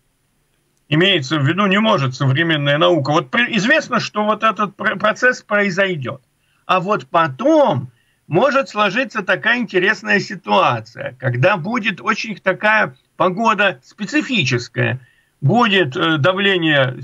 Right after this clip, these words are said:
низкое достаточно, где-то семьсот пятьдесят пять миллиметров ртутного столба, это для нас низковато.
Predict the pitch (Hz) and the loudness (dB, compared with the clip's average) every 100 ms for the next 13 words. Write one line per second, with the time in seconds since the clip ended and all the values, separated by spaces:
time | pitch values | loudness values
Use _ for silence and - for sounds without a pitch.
0 | 180 185 139 127 165 170 180 190 - 208 | -2 0 0 -2 0 2 2 -2 0 0
1 | 208 - - 226 220 175 175 156 175 139 | -2 -8 -4 0 0 0 -2 -2 -2 0
2 | 185 131 135 170 135 151 127 156 151 147 | 0 -2 -4 -4 -2 -2 0 0 2 2
3 | 139 135 131 151 147 139 139 131 127 143 | 2 0 -4 -4 -2 0 2 2 2 0
4 | 131 135 196 185 139 135 131 127 151 127 | 2 2 0 0 0 2 0 0 -2 -4
5 | - 123 120 147 226 | -2 0 0 0 0